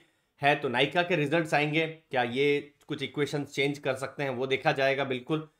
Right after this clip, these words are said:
फिर पंजाब नेशनल बैंक, सन फार्मा बहुत ही अच्छा मूवमेंट दिखाया है उन्होंने फार्मा सेक्टर में, कैसे रिजल्ट्स आ रहे हैं बिल्कुल देखा जाएगा। उसके बाद टेक महिंद्रा, टेक महिंद्रा के रिजल्ट्स और डिविडेंड भी टेक महिंद्रा का आएगा,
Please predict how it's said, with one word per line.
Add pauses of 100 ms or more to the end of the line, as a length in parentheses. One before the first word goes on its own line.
(220)
फिर
पंजाब
नेशनल
बैंक, (400)
सन
फार्मा
बहुत
ही
अच्छा
मूवमेंट
दिखाया
है
उन्होंने (320)
फार्मा
सेक्टर
में,
कैसे
रिजल्ट्स
आ
रहे
हैं
बिल्कुल
देखा
जाएगा। (460)
उसके
बाद
टेक
महिंद्रा,
टेक
महिंद्रा
के
रिजल्ट्स
और
डिविडेंड
भी
टेक
महिंद्रा
का
आएगा,